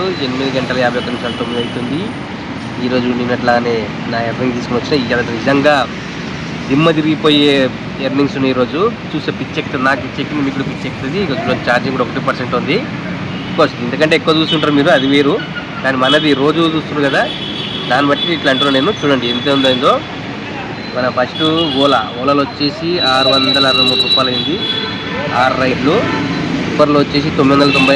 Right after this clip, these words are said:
ఐదు, ఆరు రైడ్లు. ఇలా కూడా ఇంకా ర్యాపిడోలో మూడు వందల యాభై నాలుగు. మూడిట్లో కలిపి ఎంత అయిందో చూద్దాం మనం. అంటే టోటల్ ఎంత చూడండి, ఆరు వందల అరవై మూడు, తొమ్మిది వందల తొంభై ఐదు, మూడు వందల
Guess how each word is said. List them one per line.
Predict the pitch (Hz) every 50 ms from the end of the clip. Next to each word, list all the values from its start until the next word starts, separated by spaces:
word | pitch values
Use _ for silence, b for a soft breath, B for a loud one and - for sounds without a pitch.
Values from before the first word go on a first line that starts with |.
| 139 139
ఐదు, | 135 143 170 220 - - - - - - - - - - - - - - - - - - - - - - - - - 135
ఆరు | 143 143 143 143
రైడ్లు. | 135 120 120 127 123
ఇలా | 120 117 113
కూడా | 113 107 107 - - - - - - - - - - - - - - - - - - - - - - - - - - - - - - - - - 92 - - - - - - - - - - - 85 80 - - - - - - - - - - - - -
ఇంకా | - 131 123 123
ర్యాపిడోలో | 127 127 123 - 156 135 131 131 127 127
మూడు | 131 127 127
వందల | 131 127 127
యాభై | 127 127 127 127
నాలుగు. | 127 127 127 143 165 165 143
మూడిట్లో | 135 135 135 139 135
కలిపి | 135 131 131 131 127
ఎంత | - 135 131
అయిందో | 131 131 147 170 165 147 139
చూద్దాం | 135 120 - 127 120 117 113
మనం. | 113 107 107 - - - - - - - - - -
అంటే | - - 151 175 196 196 - 262 269 - 143 147
టోటల్ | 135 127 131 131 135 135
ఎంత | 131 - 131
చూడండి, | 131 131 127 123 117 117 117 117 120
ఆరు | 123 123 131
వందల | 127 131 131 131
అరవై | 127 131 131 131 135
మూడు, | 135 147 143 -
తొమ్మిది | 139 127 131 135
వందల | 131 127 127
తొంభై | 127 127 131 131 131
ఐదు, | 131 135 151 175 190 190 190 151
మూడు | 135 131 127 127
వందల | 127 123 127